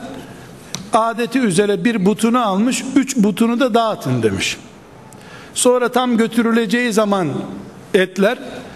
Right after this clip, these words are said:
"Şu butu da," demiş, "Hatice'nin arkadaşlarına götürün." Hatice öleli tam on iki sene olmuş. On iki sene sonra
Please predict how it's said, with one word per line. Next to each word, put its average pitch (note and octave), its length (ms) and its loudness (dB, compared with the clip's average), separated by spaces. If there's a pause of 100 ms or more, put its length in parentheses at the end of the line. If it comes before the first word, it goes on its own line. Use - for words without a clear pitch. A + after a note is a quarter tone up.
(460)
"Şu C4+ 340 0
butu C4 300 2
da," A#3+ 140 2
demiş, G3 380 0 (240)
"Hatice'nin B3 580 2
arkadaşlarına G#3+ 760 2
götürün." B2+ 460 -2 (640)
Hatice A#3 420 2
öleli A#3 500 2 (360)
tam A3+ 260 0
on A#3 160 2
iki A3+ 220 0
sene C#3 220 0
olmuş. F2+ 500 -4 (1120)
On C#4+ 160 4
iki C4 280 0
sene A#3 300 0
sonra G3 440 0